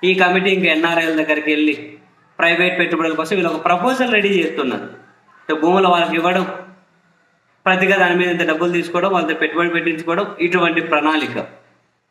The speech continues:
మరి ఓవరాల్‌గా ఎలాంటి బ్లూ ప్రింట్‌తో వస్తారో తెలియదు కానీ, ప్రైవేట్ వ్యక్తులను అమరావతిలో ఇన్వాల్వ్ చేయడం ద్వారా డబ్బు సేకరణ చేసి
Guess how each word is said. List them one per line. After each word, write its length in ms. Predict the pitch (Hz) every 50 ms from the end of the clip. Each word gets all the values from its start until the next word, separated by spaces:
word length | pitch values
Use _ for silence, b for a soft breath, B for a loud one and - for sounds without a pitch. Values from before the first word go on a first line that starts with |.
| _ _ _ _ -
మరి 140 | 139 143 139
ఓవరాల్‌గా 520 | 135 131 135 143 160 170 175 180 185 185
ఎలాంటి 520 | 180 147 120 123 127 139 160 190 208 196 208
బ్లూ 240 | 185 - 196 202 202
ప్రింట్‌తో 420 | 196 190 190 196 185 185 190 190
వస్తారో 320 | 180 180 - - 180 175 165
తెలియదు 380 | 147 156 156 165 170 170 165
కానీ, 280 | 165 180 226 254 247 240 - - - _ _ _ _ _ _ _ _ _ _ _ _ _ -
ప్రైవేట్ 640 | 165 165 175 190 208 202 202 233 233 226 233 196
వ్యక్తులను 480 | 185 202 202 202 202 208 202 202 202 202
అమరావతిలో 640 | 185 165 160 170 180 190 185 185 185 180 185 180 170
ఇన్వాల్వ్ 520 | 160 151 151 156 165 170 170 165 160 165
చేయడం 240 | 156 151 156 151 151
ద్వారా 420 | 147 147 147 143 143 143 143 - - - - _ _ _ _ _ _ _ _ -
డబ్బు 380 | 127 143 160 160 165 185 247
సేకరణ 520 | 226 - 226 220 214 202 214 208 208 208 202
చేసి 640 | 190 185 190 190 196 190 190 160 120 120 123 120